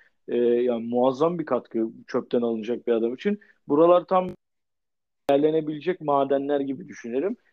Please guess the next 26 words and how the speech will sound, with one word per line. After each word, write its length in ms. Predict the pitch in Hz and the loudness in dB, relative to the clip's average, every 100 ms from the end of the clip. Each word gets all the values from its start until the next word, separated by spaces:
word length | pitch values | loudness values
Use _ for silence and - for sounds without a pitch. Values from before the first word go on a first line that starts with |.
| _ | _
E, 60 | 113 | -2
yerden 520 | 113 117 127 127 165 | 2 6 6 6 4
aldığınız 400 | 175 160 165 165 | 4 2 -2 -2
adamdan 380 | 165 160 160 170 | 0 0 -2 -6
yüz 360 | 147 135 127 | -6 -12 -8
beş 160 | 156 175 | -4 -4
steal, 320 | - - 160 | -6 -8 -4
yetmiş 480 | 147 135 _ - - | 0 0 _ -20 -8
blok 240 | 160 165 | -2 0
aldığınız 420 | 160 156 160 196 190 | 2 0 0 -8 -6
zaman 260 | 202 226 - _ _ | -6 -8 -14 _ _
gerçekten 500 | 127 127 - 156 - | -2 -2 -2 -6 -4
sizi 220 | 151 160 | -4 -8
şampiyon 600 | 175 151 135 - 151 156 - - | -4 -2 -2 -2 -4 -4 -12 -6
yapabilecek 600 | - 131 135 135 165 156 | -4 -2 -2 -4 -8 -8
bir 40 | |
potansiyele 640 | 156 151 151 143 135 151 156 | -4 -2 0 -2 0 0 0
sahip 360 | 143 113 110 | 0 0 2
oluyor. 300 | 127 156 202 214 - _ - | 0 2 2 0 -20 _ -6
Ya 100 | 113 | -2
böyle 200 | 135 160 | 2 4
rüyalarımda 680 | 139 143 143 147 160 160 170 | 6 6 6 6 2 -2 -4
Mustafa 400 | 156 - 170 - | -6 0 0 2
şey 200 | 156 151 | -2 -2
düşünüyorum 500 | 139 135 110 107 107 | -4 -10 -8 -8 -4
böyle. 260 | 104 104 | -4 -4